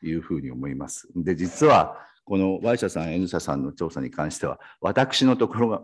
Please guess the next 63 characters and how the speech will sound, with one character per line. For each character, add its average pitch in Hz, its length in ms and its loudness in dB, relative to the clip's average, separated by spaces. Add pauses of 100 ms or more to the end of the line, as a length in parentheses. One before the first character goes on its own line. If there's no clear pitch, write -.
(160)
私 120 360 -2
が 117 80 0
対 117 180 2
象 117 180 2
者 85 160 -2
と 73 120 -10
し - 140 -10
て 73 140 -6
選 95 140 -6
ば - 140 -2
れ 64 100 -6
て、 - 300 -8 (360)
え 85 120 0
ー 87 340 0
っ - 20 -18
と、 76 240 -4 (280)
お 87 100 -2
答 92 320 2
え 85 60 2
し - 120 -4
ま 92 140 0
し - 140 -4
た。 - 280 -8
で、 113 140 6
私 113 380 4
の 127 100 2
と 120 160 -4
こ 120 140 0
ろ 120 80 0
に 101 160 -2
来 - 80 -20
た 90 160 -4
の 87 160 -2
は、 98 280 2 (380)
え 85 260 -2
ー - 40 -20
っ - 20 -20
と、 71 260 -6
携 95 120 0 (100)
帯、 90 320 2 (300)
え 87 100 -2
ー 80 80 -6
っ - 60 -20
と、 87 100 -2
ス - 200 -6
マ 85 120 2
ホ 80 160 -4
に、 107 320 0 (400)
あ 82 180 0
の、 65 640 -8 (180)
え 67 180 -10
ー - 20 -
っ - 20 -20
と、 76 80 -8
オ 76 80 -8
ー - 40 -8
ト 82 100 -10
コ 78 100 -6
ー 73 40 -4
ル 67 80 -10
で - 120 -10
来 - 140 -20
て、 117 420 4